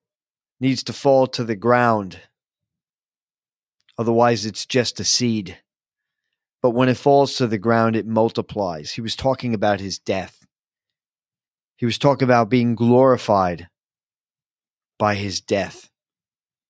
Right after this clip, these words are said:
And we know we are close. We're getting close to the cross. Let's start with verse one here. It says, "It was just before the Passover festival.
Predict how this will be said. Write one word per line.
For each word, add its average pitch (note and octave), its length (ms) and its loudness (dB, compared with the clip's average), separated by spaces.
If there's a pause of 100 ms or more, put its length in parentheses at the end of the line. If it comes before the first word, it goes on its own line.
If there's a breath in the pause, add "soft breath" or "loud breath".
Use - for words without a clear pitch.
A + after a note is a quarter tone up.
(440)
And G#2 100 -4
we A2 140 0
know A2 220 4
we A2 240 2
are F#2+ 120 0
close. - 760 -2 (1160)
We're A2+ 100 -10
getting G#2+ 220 -2
close A#2+ 480 0
to A#2+ 120 -6
the G#2 100 -2
cross. - 720 0 (2500)
Let's B2+ 220 0
start C#3+ 300 2
with B2 140 -2
verse A#2 300 0
one G#2+ 260 -2
here. F2+ 300 -14 (1500)
It - 80 -12
says, B2+ 280 0
"It C#3+ 140 0
was B2 160 0
just D#3 320 0
before C#3 300 0
the B2 100 0
Passover B2 580 0
festival. G2+ 640 -4